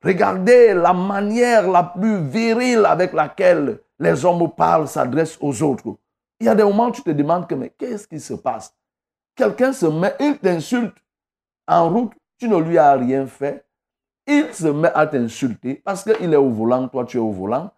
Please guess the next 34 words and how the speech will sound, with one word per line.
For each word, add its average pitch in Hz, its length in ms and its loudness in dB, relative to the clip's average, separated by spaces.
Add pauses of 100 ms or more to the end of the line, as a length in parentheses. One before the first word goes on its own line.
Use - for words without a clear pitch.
(200)
il 208 140 -6
t'insulte. - 480 -10 (420)
Il 214 120 0
est 175 100 0
sur 156 140 -6
la 131 120 2
moto, 196 680 0
toi - 120 -4
tu 156 120 -6
es 143 60 -2
sur 131 140 -10
la 104 100 0
moto. 135 480 -4 (220)
Il 277 220 2
te 143 120 -6
dit 117 480 -6 (240)
toutes 214 240 -6
sortes - 440 -6
de 107 140 -8
paroles. 104 680 -2 (960)
Il 262 260 0
te 139 100 -6 (220)
parle 170 540 -2
de 120 80 -2
manière 120 640 -2
dévergondée. 156 1000 0
Il 233 180 0
te 196 160 4
dit 180 540 -2
tout 285 220 -2
ce - 120 -14
qu'il 202 240 -6
peut 185 220 -2
passer 190 480 0